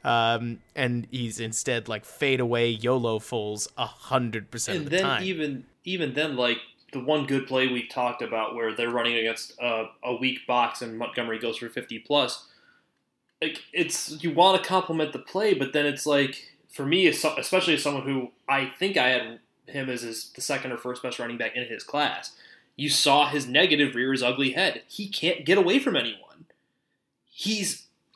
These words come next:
Speaker 2: he's, w-, he, everyone's step for step with him or catching him.
Speaker 1: Mm-hmm. Hey, at least he kept him step for step and didn't get it closed off at, like, the twenty-five yard line or something, 'cause
Speaker 2: But
Speaker 1: he
Speaker 2: it's
Speaker 1: did
Speaker 2: just
Speaker 1: it.
Speaker 2: like,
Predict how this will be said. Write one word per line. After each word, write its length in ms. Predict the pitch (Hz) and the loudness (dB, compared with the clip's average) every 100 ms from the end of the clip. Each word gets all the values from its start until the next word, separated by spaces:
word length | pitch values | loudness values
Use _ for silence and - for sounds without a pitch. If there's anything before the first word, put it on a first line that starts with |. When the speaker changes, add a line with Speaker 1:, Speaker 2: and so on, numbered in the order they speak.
| _ | _
Speaker 2:
he's, 480 | 135 131 214 190 135 | -8 -4 0 -2 -4
w-, 300 | 131 135 190 | -6 0 2
he, 260 | 180 - - | 2 -4 0
everyone's 400 | 202 269 269 247 | 4 6 6 6
step 420 | - - 226 226 - | 4 6 4 2 0
for 80 | |
step 320 | 240 - 262 196 | 0 4 2 2
with 160 | 185 | 0
him 100 | 190 | 0
or 100 | 190 | -4
catching 480 | 202 - 285 - 170 | -4 -2 0 0 0
him. 160 | 131 - - _ _ _ _ _ - | -2 -4 -10 _ _ _ _ _ -10
Speaker 1:
Mm-hmm. 280 | 135 135 156 165 _ - | -6 -4 -6 -8 _ -2
Hey, 240 | 147 170 | 0 2
at 80 | 127 | 0
least 260 | 139 180 208 | 0 0 -2
he 100 | 160 | -2
kept 260 | 151 - | -2 -2
him 80 | 127 | -8
step 260 | - 147 - | -4 -4 -4
for 80 | |
step 420 | 120 - 139 147 _ - | -6 -4 -4 -4 _ -8
and 160 | 139 120 | -4 -4
didn't 200 | 131 131 | -4 -4
get 140 | 131 | -4
it 140 | 123 | -6
closed 400 | - 135 127 113 | -6 -4 -4 -4
off 280 | 120 127 127 | -2 -2 -2
at, 80 | 120 | -8
like, 300 | 117 113 - | -6 -8 -6
the 200 | 117 110 | -4 -4
twenty-five 720 | - 139 127 - 120 127 127 | -8 -8 -6 -4 -2 -2 -2
yard 260 | 117 113 107 | -4 -4 -4
line 200 | 107 107 | -6 -6
or 40 | |
something, 380 | 107 120 110 123 | -6 -8 -8 -6
'cause 120 | 170 | -2
Speaker 2:
But 80 | 202 | -2
Speaker 1:
he 60 | 196 | 0
Speaker 2:
it's 140 | 190 | 0
Speaker 1:
did 60 | 233 | 0
Speaker 2:
just 180 | 170 | 0
Speaker 1:
it. 40 | 190 | 0
Speaker 2:
like, 280 | 202 - | -4 -6